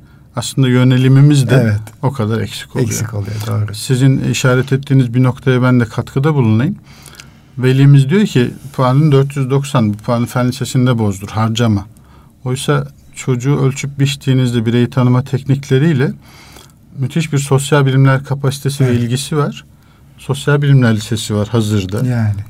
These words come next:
Speaker 1: Önünde bir yılı hazırlık, dört yıl okulda sosyal bilimlere özel bir iklim vesaire. E, baktığınızda hani tercih noktasında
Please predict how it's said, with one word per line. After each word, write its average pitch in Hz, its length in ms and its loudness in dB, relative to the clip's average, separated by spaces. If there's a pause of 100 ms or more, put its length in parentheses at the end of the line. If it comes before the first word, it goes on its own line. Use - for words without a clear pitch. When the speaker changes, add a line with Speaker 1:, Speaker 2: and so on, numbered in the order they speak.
Speaker 1:
Önünde 123 360 2
bir 120 140 2
yılı 117 180 2
hazırlık, 110 600 -4
dört 110 280 -2
yıl 107 160 -2 (300)
okulda 113 500 -4
sosyal 117 420 -8
bilimlere 113 340 0
özel 110 380 0
bir 110 100 -4
iklim 113 400 -2
vesaire. 120 540 0 (580)
E, 110 100 -6
baktığınızda 147 600 0
hani 156 240 2 (580)
tercih 139 540 0
noktasında 131 800 -2